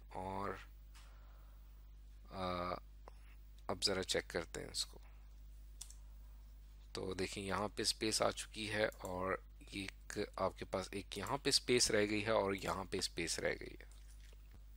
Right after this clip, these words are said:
तो उसके लिए यहाँ से आप थोड़ी स्पेस दे दें और यहाँ से भी हम थोड़ी स्पेस दे देते हैं। अब ये आपका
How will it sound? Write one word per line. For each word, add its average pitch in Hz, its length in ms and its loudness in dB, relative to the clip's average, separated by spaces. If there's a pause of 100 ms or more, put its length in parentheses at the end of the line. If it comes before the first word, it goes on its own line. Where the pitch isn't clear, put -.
(120)
तो - 60 -10 (120)
उसके - 280 6
लिए 107 260 4 (180)
यहाँ 101 240 4
से - 140 6
आप 113 140 6 (100)
थोड़ी 107 120 2
स्पेस - 440 4
दे 107 120 4
दें 107 340 0
और 95 280 0 (300)
यहाँ 92 280 -4
से - 160 2
भी 95 100 -2
हम 87 140 -4 (100)
थोड़ी 85 160 0
स्पेस - 460 -2
दे 87 120 4
देते - 320 -6
हैं। - 100 -12 (1800)
अब 123 180 10
ये 117 140 6
आपका 104 720 10